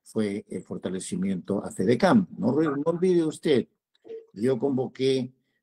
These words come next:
para dos fines, ¿cierto? Dar cuenta y pedí también que s-, cons-,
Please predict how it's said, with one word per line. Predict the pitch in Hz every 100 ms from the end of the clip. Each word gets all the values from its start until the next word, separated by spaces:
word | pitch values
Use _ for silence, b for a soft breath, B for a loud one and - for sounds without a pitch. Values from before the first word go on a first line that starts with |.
| _
para | 135 98 92 87
dos | 90 95 -
fines, | 151 143 120 90 - _ - _ _ _ _ _ _ _ _ _ _
¿cierto? | _ 104 110 -
Dar | 76 95
cuenta | - 151 120 120 117 117 _ _ -
y | 107
pedí | 104 92 120 117
también | 113 110 104 104
que | 95
s-, | 95 - - _
cons-, | - - - 226